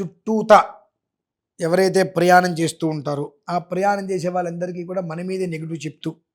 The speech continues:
ఒక్కొక్కరిని దూరం చేస్తూ ఉంటారు. మనం బాధపడతాం, బాధపడద్దు. ఓకే,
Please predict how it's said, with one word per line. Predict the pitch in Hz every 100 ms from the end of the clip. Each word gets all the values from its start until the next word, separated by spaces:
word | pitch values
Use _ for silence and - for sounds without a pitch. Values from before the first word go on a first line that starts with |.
| _ _ _ _ _ _ -
ఒక్కొక్కరిని | 160 185 196 196
దూరం | 175 180 175
చేస్తూ | 156 170
ఉంటారు. | 147 127 127 _ _ _ _ _ _ _ _ 165
మనం | 175 175 165 170 -
బాధపడతాం, | 160 160 147 131 131 _ _ _ _ 151
బాధపడద్దు. | 190 190 135 123 _ _ _ _ _ _ _ -
ఓకే, | 226 208 190 -